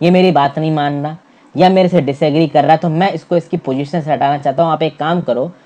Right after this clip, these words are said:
आप इसको इसकी पोजीशन से हटा दो, तो प्रेसिडेंट उसको हटा देगा। इसलिए बोला जाता है कि minister shall hold office during pleasure of the president।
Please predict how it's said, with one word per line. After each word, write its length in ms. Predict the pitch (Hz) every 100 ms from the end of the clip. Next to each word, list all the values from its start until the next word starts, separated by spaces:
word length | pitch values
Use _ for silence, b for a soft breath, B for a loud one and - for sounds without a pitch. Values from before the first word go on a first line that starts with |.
| b
आप 180 | 151 170
इसको 240 | 170 -
इसकी 200 | 175 -
पोजीशन 380 | 160 135 131 170
से 60 | 156
हटा 180 | 139 139
दो, 100 | 165
तो 80 |
प्रेसिडेंट 380 | 151 139 131 147
उसको 200 | 131 -
हटा 260 | 131 92 95
देगा। 240 | 95 92 - b b -
इसलिए 220 | 160 196
बोला 220 | 180 170
जाता 260 | 156 143 170
है 60 |
कि 80 | 170
minister 420 | 143 135 135 180 185
shall 260 | 180 139
hold 240 | 131 143 139
office 280 | 120 165 143
during 240 | 127 139
pleasure 300 | 135 110 117
of 120 | 113
the 80 | 120
president। 320 | 117 113 120